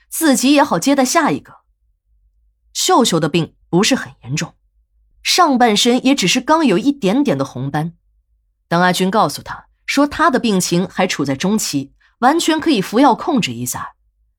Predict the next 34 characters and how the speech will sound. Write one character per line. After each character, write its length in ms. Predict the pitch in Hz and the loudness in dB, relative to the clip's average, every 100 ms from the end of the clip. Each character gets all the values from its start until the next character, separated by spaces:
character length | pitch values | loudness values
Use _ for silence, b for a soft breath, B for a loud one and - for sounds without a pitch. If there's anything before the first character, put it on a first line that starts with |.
| _ | _
而 160 | 165 | -2
且 160 | 190 160 | 0 0
还 280 | 143 160 190 | 0 0 0
告 200 | 214 170 | 2 2
诉 140 | 156 | 0
她 240 | 160 135 B B | -2 -4 B B
治 240 | - 330 | -2 2
疗 180 | 254 233 | 4 4
这 140 | 262 226 | 2 0
种 160 | 165 | -2
病 160 | 208 185 | -2 0
的 80 | 175 | 2
药 240 | 190 - | 2 0
是 160 | - 220 | -2 0
免 240 | 165 131 | -2 -4
费 260 | - 202 202 | -6 -2 -2
的， 200 | - - _ _ b | -4 -18 _ _ b
只 220 | - 226 233 | -4 0 2
需 140 | 320 | 2
要 120 | 330 | 2
她 140 | 330 311 | 2 2
到 100 | 294 | 2
市 240 | - 311 | 2 2
里 120 | 180 | 2
的 80 | 165 | 0
疾 180 | 170 240 | -2 -2
控 180 | 294 226 | -2 0
中 160 | 285 | 0
心 160 | 320 339 | 2 0
去 140 | 330 | 2
检 180 | 285 127 | 0 -4
查 240 | - - 208 | -10 -4 -2
一 100 | 165 | -2
下， 280 | - - | -4 -10